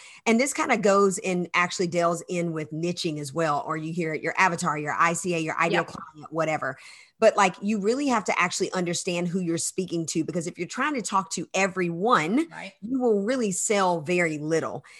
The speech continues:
Speaker 1: And so when you think about your lead pipeline, the first thing is determining who is your ideal client.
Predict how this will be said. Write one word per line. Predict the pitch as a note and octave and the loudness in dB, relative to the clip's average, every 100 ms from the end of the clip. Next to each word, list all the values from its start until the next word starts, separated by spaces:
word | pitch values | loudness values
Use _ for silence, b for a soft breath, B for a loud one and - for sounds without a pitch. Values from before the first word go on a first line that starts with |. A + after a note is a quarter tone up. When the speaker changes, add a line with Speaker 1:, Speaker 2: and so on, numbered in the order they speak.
| B | B
Speaker 1:
And | G3+ G3 | -2 0
so | G#3+ F#3+ F#3 | 2 2 2
when | F#3+ A3 | 0 0
you | A3 | -2
think | C#4+ E4+ | -8 0
about | B3 - | 2 2
your | F#3+ | 0
lead | F#3+ F#3+ | 0 -2
pipeline, | F#3 F3+ F3+ E3 D#3 | -2 -2 0 -4 -4
the | D#3 | -6
first | - C4 D#4+ - | 0 2 2 0
thing | G3 F3+ | -4 -2
is | E3 D#3 D3+ D3+ - b b | -2 -2 -4 -6 -10 b b
determining | F3+ A3 A3+ C#4+ D4+ G#3 E3+ - - | -2 -2 0 0 2 2 -2 -6 0
who | C4+ E4 | 4 6
is | B3 B3 F#3+ | 6 2 2
your | G#3+ - | 0 2
ideal | F3+ F#3 F3 | 2 2 0
client. | E3 D#3+ D#3 G3+ D4+ | -2 -2 0 0 0